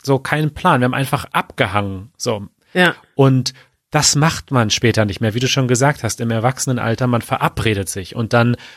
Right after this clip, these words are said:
Speaker 1: geht man zwei Stunden Kaffee trinken oder man geht ins Kino und dann ist wieder vorbei, aber man macht nie so, wir treffen uns und machen nichts. Und ich glaube, dass das stimmt, dass das ein super wichtiger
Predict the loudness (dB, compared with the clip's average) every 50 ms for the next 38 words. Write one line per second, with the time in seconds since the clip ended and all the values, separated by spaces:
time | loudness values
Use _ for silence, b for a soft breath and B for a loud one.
0 | B B 0 0 0 0 2 0 2 2 2 2 2 2 2 2 -2 -2 -4 -2
1 | 0 0 0 2 0 -2 0 0 -2 0 0 0 2 2 4 2 2 0 0 -2
2 | -4 -4 -2 -4 -4 -4 -4 0 2 2 4 4 4 4 4 2 0 0 0 0
3 | 0 0 -2 -2 0 0 0 0 0 -2 0 2 2 2 2 2 0 2 2 2
4 | 2 4 2 2 2 0 0 -2 -4 0 2 4 4 4 4 4 4 4 6 6
5 | 4 2 B B B B B _ -2 -2 0 2 0 0 0 2 0 0 0 2
6 | 0 0 0 0 -2 0 0 0 0 0 0 0 2 2 2 2 0 -2 -4 -4
7 | -4 -6 B B B B B B B -6 -4 -4 -4 -6 -6 -6 -4 -2 -2 0
8 | 0 0 0 0 -2 0 0 2 2 2 2 2 2 2 0 -2 -6 B B B
9 | B B B -2 -2 0 0 -2 -4 -2 -4 -2 0 -2 -2 -2 -2 -2 0 0
10 | 0 -2 -4 -6 -4 -4 -4 -4 -2 0 2 2 2 2 0 -2 -2 -2 -4 -4
11 | -2 -2 2 2 2 4 4 4 4 2 0